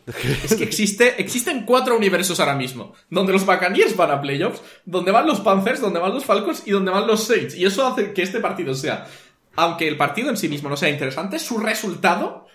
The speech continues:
Speaker 2: podría ser muy interesante de cara a lo que queda de división, porque realmente, eh, los Buccaneers se enfrentan a los Bengals y podrían perder.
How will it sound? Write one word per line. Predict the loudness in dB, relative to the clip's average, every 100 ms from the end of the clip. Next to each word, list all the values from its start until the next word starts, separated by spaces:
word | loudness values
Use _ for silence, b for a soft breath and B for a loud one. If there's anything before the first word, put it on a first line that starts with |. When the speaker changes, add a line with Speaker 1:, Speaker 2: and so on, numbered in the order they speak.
| b -4
Speaker 2:
podría | 0 0 0
ser | 0
muy | 0 0 0
interesante | 0 0 0 0 -2 -4
de | -4
cara | 0 0 2 2
a |
lo | 0
que | -2 -4
queda | -2 0
de | -2
división, | -4 -6 -6
porque | -6 -6
realmente, | -4 -2 -2 -4 -4 -8 B B B
eh, | 0 2 2
los | 0
Buccaneers | -2 -2 0 0
se | 0
enfrentan | -2 -2 -2
a | -2
los | -2
Bengals | -4 -4 -6 -6
y | -8
podrían | -6 -4 -4 -4
perder. | -6 -8 -10 -14